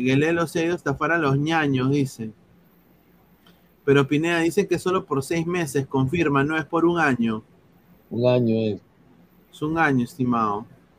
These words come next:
Speaker 1: El señor Guti que se molesta con Guerrero, ya la culpa será de los que llevaron a Paolo al L D U. Se queja porque, eh, que no, f-,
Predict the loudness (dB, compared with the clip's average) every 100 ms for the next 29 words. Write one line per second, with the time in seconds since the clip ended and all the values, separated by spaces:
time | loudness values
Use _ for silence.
0 | _ _ -4 -4 -2 -2 0 2 0 -2
1 | -2 0 0 0 0 0 -4 0 2 2
2 | 2 4 4 2 -2 0 0 0 0 0
3 | 2 2 4 4 4 0 -2 0 2 4
4 | 4 4 6 6 4 0 -6 -6 -6 -4
5 | -2 -4 -2 -2 0 -2 -4 _ _ -20
6 | _ _ -2 2 2 2 4 4 4 2
7 | 0 -6 -20